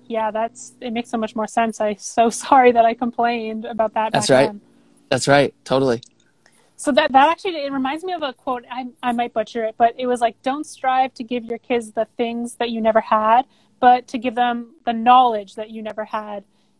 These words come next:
Speaker 1: Like, going back now, how would you raise your kids with the financial knowledge that you, you have now?
Speaker 2: <sighs> It's such a good question. Um, so my, my oldest is eight, my middle is five and a half. She's about to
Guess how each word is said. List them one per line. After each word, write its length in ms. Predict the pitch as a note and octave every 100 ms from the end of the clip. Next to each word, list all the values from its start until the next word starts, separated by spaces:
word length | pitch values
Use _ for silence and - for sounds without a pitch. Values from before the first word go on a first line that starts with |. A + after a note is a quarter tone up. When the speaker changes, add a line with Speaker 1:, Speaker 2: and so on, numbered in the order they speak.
| _
Speaker 1:
Like, 160 | B3 A#3
going 240 | C4+ D#4
back 220 | C#4+ B3+ -
now, 420 | A#3 A#3 C4 B3+ -
how 120 | B3 C4+
would 120 | D4
you 220 | C4+ C4
raise 240 | A#3+ A#3+ B3
your 80 | A#3+
kids 160 | B3 A3+
with 80 | A3+
the 80 | -
financial 340 | A3 A3 A3 A3
knowledge 400 | G#3+ A3+ A3 G3+
that 120 | A3
you, 240 | A3+ A3 F#3+ _
you 100 | A3 A3
have 200 | A3 A3
now? 200 | G#3 A3+ _ _ _ _ _ _ _ _ -
Speaker 2:
<sighs> 240 | - D3+
It's 120 | D3 E3
such 120 | -
a 40 | C3
good 120 | C3
question. 500 | - A#2+ - C3 A#2+ - _ _ _
Um, 420 | D#3+ C#3 B2+ B2+ - _
so 440 | - - D3 C#3+ -
my, 440 | D3 C3+ C3 B2+ - _ _ _ C3+
my 80 | C3
oldest 400 | A2+ C3+ D#3+ -
is 120 | D3 -
eight, 260 | B2+ B2 -
my 520 | B2+ A#2 A#2 A#2+ A2 _
middle 460 | B2+ C3 B2+ B2 A#2+
is 200 | A#2+ A2+
five 300 | - A2+ G#2
and 80 | F#2+
a 40 |
half. 160 | C2+ -
She's 200 | B2+ A#2
about 160 |
to 40 | A2+